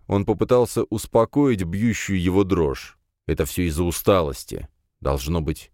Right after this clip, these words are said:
из-за нее. Последние пару ночей он спал урывками, в перерывах между кошмарами и затаскиванием бесчувственного Люка на крутой холм, не говоря уже о стрессе. Неудивительно, что он начал видеть всякое дерьмо.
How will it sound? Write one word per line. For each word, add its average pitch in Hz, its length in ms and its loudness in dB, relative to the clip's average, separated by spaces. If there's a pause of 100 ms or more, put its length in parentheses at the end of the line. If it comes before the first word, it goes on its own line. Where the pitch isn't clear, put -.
из-за 71 260 -4
нее. 78 460 -2 (680)
Последние 101 560 0
пару 107 240 4
ночей 101 460 0
он 90 140 0
спал 98 340 2
урывками, 82 640 -2 (100)
в - 100 -20
перерывах 143 540 2
между 110 460 0
кошмарами 104 920 0
и 90 40 0
затаскиванием 98 840 0
бесчувственного 101 760 0
Люка 107 320 0
на 95 120 0
крутой 101 360 2
холм, 78 540 0 (360)
не 85 120 0
говоря 92 340 4
уже 85 180 2
о 98 60 2
стрессе. - 600 -6 (520)
Неудивительно, 131 800 0
что - 180 0
он 117 100 2
начал 117 320 0
видеть 101 360 -2
всякое 101 440 2
дерьмо. 85 580 -2